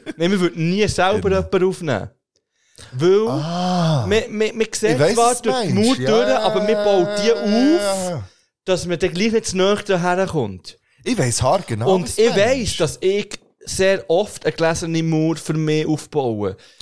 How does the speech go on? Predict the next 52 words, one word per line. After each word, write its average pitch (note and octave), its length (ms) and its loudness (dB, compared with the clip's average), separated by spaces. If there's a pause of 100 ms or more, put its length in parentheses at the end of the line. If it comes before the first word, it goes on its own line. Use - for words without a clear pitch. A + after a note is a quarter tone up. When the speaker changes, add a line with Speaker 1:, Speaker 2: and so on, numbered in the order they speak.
(120)
Speaker 1:
Weil C#3+ 180 0
ich F3+ 240 2
ja F3+ 100 2
eigentlich F3+ 280 0
sehr F3 220 0
tolerant D3+ 640 0
will D3 180 0
sein, G#3 400 -4 (240)
Speaker 2:
Aber C#3+ 200 -2
Speaker 1:
aber - 80 0
Speaker 2:
dann D3 200 0
Speaker 1:
dann F#3+ 100 2
gleich G#3+ 360 0
Speaker 2:
gleich - 40 -4 (120)
Speaker 1:
nicht - 40 -6
Speaker 2:
nicht F#4 220 0
Speaker 1:
immer F3 280 0
Speaker 2:
zu G3+ 140 0
Speaker 1:
und E3+ 100 -2
Speaker 2:
fe- D3 120 -2 (120)
Speaker 1:
gleich - 100 -6
nicht C4+ 220 -4
den, A#3+ 80 -2 (160)
den A#3+ 100 0
letzten A#3+ 280 0
Speaker 2:
Und C#3+ 60 4
man D3+ 100 4
Speaker 1:
Schritt D#3 80 0
kann C#3+ 80 0
Speaker 2:
selber, D#3 320 0
Speaker 1:
gehen. G3 180 2
Speaker 2:
ja, B2 200 0
voll. A#2 260 -14
Speaker 1:
Ja. A#2+ 280 0
Speaker 2:
Das - 120 -16
finde C3 200 -2
ich D3+ 60 0
übrigens D#3 280 -4
Speaker 1:
Ja. B2 120 0
Speaker 2:
eine G3+ 300 -2
schöne F3+ 360 0
Redewendung. A2+ 640 -4 (200)
Ich A#2+ 120 -8
finde, C3+ 180 0
Speaker 1:
Ja. C3 60 2
Speaker 2:
auch C#3+ 60 -2
die D3 200 -2
sollte - 220 -4
man A2 80 -2
integrieren. G2+ 640 -6 (340)
Besonders - 580 -4
die. A3+ 280 -4